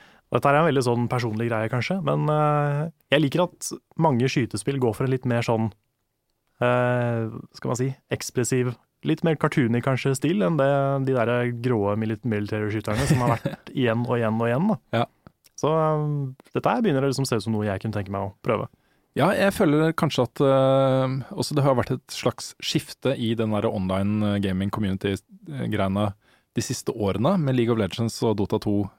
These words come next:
Speaker 2: særlig, kanskje.
Speaker 1: Mm.
Speaker 2: Eh, som er veldig fargerike, og heltene du styrer er veldig fargerike og har forskjellige egenskaper, og, eh, er, det er mye personlighet, da. Eh,
Speaker 1: Ja.
Speaker 2: ikke de der grå, eh,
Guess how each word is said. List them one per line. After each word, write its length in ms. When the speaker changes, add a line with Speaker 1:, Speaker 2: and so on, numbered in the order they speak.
Speaker 2:
særlig, 420
kanskje. 280
Speaker 1:
Mm. 220
Speaker 2:
Eh, 480
som 240
er 160
veldig 160
fargerike, 680
og 240
heltene 400
du 120
styrer 400
er 140
veldig 140
fargerike 520
og 80
har 200
forskjellige 440
egenskaper, 480
og, 220
eh, 260
er, 240
det 140
er 100
mye 200
personlighet, 640
da. 100
Eh, 160
Speaker 1:
Ja. 180
Speaker 2:
ikke 280
de 120
der 280
grå, 540
eh, 580